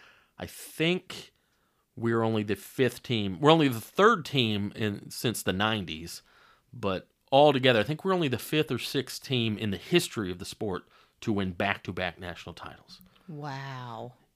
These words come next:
Speaker 1: Here's another fun fact.
Speaker 2: Okay, hit me.
Speaker 1: Never, ever has there been a three-peat champion.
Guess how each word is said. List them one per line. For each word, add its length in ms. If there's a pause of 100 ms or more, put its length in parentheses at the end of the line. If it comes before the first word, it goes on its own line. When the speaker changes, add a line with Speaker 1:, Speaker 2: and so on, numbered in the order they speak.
Speaker 1:
Here's 280
another 460
fun 280
fact. 400
Speaker 2:
Okay, 520
hit 220
me. 200
Speaker 1:
Never, 600 (580)
ever 360 (800)
has 180
there 160
been 360 (240)
a 180
three-peat 600
champion. 480